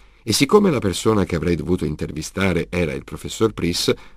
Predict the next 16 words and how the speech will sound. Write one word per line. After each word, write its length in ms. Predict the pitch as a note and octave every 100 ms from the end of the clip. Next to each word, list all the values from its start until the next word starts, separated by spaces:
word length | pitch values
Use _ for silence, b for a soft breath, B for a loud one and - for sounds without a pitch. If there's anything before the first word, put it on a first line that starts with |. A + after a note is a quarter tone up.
| B
la 180 | C#3 C#3+
cosa 420 | D#2+ D#2 E2 -
non 280 | F#2 F#2+ F#2
si 140 | -
presentava 640 | F2+ F2+ D#2 D2+ D2 C2+ C#2
facile. 580 | - - - - A#1+ - b b b b b b
Naturalmente 800 | - G2+ C3+ C3+ B2+ A#2+ G#2+ G2+
decisi 400 | F#2 - F#2+ E2+
di 100 | E2
chiedere 460 | - F#2+ E2+ E2
notizie 480 | E2 E2+ F#2 E2 F2
sull'antigravità, 1080 | D#2+ E2+ E2 F2 E2 D#2+ D2+ D#2 F#2 A#2 G2 B B B B B B
perché 280 | - F#2+ A2
questa 280 | A2 G#2+ G2+
interessava 580 | F2 F2 F2 - E2 E2
chiunque, 520 | G#2 B2+ A#2 -